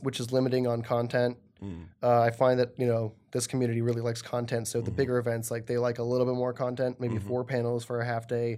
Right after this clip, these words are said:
Speaker 2: Mm-hmm.
Speaker 1: six to eight or something for a full day, which is a lot of content.
Speaker 2: Mm-hmm.
Speaker 1: Of course, networking woven in, uh, throughout the day.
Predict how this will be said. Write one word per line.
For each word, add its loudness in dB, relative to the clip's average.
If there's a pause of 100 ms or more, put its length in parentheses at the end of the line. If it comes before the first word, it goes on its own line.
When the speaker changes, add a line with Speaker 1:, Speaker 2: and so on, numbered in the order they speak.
(120)
Speaker 2:
Mm-hmm. -6
Speaker 1:
six 0
to -4
eight 2
or 0
something -4
for -4
a -4
full 0
day, 0
which -4
is -10
a -4
lot 0
of -4
content. -4
Speaker 2:
Mm-hmm. -8 (180)
Speaker 1:
Of -12
course, 0
networking 0
woven 2
in, -2 (440)
uh, 4
throughout 4
the -2
day. 2